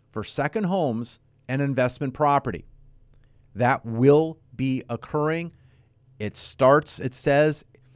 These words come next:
on April first, which means now,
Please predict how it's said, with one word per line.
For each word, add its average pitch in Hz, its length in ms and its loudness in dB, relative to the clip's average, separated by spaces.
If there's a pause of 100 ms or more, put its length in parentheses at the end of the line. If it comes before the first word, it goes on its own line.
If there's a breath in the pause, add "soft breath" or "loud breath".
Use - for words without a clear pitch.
(160)
on 104 320 -4
April 98 420 -4
first, 151 400 0
which - 200 -6
means 120 260 -4
now, 101 500 -2